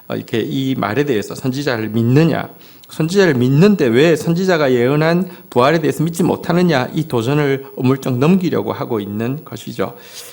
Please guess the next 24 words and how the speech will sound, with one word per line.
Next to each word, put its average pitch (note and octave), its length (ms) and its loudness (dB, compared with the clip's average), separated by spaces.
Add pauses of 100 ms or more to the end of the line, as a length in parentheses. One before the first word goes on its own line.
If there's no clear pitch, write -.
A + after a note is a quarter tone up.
그러자, B2+ 680 0 (320)
어, A2+ 220 -4
바울은 C#3+ 480 2
이렇게 F3+ 680 -2
또, B2+ 380 -4 (240)
어, G2+ 420 -6 (240)
도전합니다. A#2+ 720 -4 (400)
바-, - 200 -6
어, A#2+ 80 -2
이십구 B2 360 -8
절, C#3+ 300 -2
바울이 B2+ 300 -2
이르되, A#2 440 0
"말이 C#3 420 -4
적으나 D#3+ 380 0
많으나 A2+ 440 -4
당신뿐 G#3+ 640 -4
아니라 A#2 400 -6 (340)
오늘 E3 380 0
내 C#3 160 2
말을 C#3+ 400 -2
듣는 B2+ 260 -4
모든 A2+ 680 0
사람도 D3 640 -4